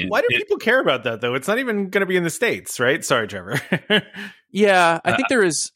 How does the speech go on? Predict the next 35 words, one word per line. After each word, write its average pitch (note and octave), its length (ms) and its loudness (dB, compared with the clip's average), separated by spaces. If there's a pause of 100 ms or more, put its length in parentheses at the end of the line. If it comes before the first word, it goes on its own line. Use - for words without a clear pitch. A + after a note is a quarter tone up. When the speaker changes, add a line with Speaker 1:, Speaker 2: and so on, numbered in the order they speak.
Speaker 3:
I E3 60 0
think B3 160 -2
there's G#3+ 160 2
hope D#3 360 0
that C#3+ 160 0
they C#3 120 4
will A#2 320 0
get A#2 180 2
it C#3+ 140 2
over D#3 240 2
here D#3+ 220 0
at E3 100 -2
some D#3+ 220 0
point. D#3+ 400 0 (120)
Uh, D3 60 -2
I, B2+ 420 2
I A#2+ 120 2
don't A2 360 0
think - 340 -2
that - 140 0
they G#2 120 2
will. G#2 320 2
I G#2 80 4
think A2 180 -6
it G2 80 -2
will G#2 80 -6
be G2+ 140 -6
designed G2 460 -2
specifically G#2 560 -6
for A2+ 140 -10
that G2 240 -4 (140)
Asian G2+ 320 -4
market. G2+ 460 -2
But A2+ 240 2
it, C#3+ 240 0